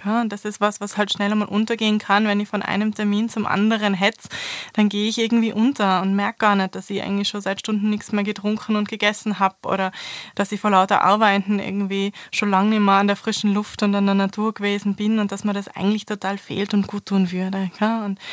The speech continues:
da ist es eben so wertvoll, wenn uns dann eben zum Beispiel die Natur wieder ein bisschen runterholt, sodass wir wieder innehalten und uns einfach auch mehr spüren,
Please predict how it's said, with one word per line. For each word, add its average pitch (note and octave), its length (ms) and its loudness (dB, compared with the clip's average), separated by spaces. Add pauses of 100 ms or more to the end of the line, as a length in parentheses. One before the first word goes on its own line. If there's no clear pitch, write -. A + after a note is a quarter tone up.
(280)
da G3+ 140 4
ist G3+ 120 -6
es G#3+ 100 -4
eben G#3+ 180 2
so G#3 180 -2
wertvoll, G3 540 0
wenn G3 260 0
uns G3+ 280 -4
dann G#3 360 2 (240)
eben G3 280 -6 (100)
zum G3+ 140 -2
Beispiel G3 320 -6
die G3 100 -4
Natur G#3 480 -2
wieder G3+ 260 0 (460)
ein G3+ 80 -2
bisschen G3+ 160 0
runterholt, A3 800 4
sodass G#3 260 -4
wir G#3 120 0
wieder G3+ 180 0
innehalten G#3 600 2
und G3+ 120 0
uns G#3 180 0
einfach G3 320 -4
auch - 240 -2
mehr G3 260 0
spüren, F3+ 800 0